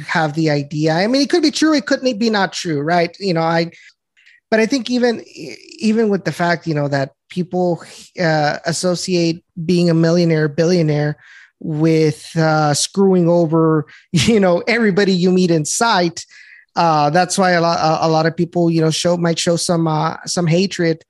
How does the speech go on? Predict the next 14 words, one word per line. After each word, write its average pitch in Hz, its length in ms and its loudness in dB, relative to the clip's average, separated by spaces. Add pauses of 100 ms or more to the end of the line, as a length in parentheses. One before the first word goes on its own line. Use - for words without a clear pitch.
(360)
uh, 151 320 2
towards 175 400 -2
the 160 80 -4
guy. 170 320 -2 (160)
I 190 100 0
haven't 233 280 2
met 185 140 0
him 196 200 0
in 190 120 -2
person, 202 540 -6
so 180 220 -6
I 160 100 0
can't 175 280 -6
say 180 360 -4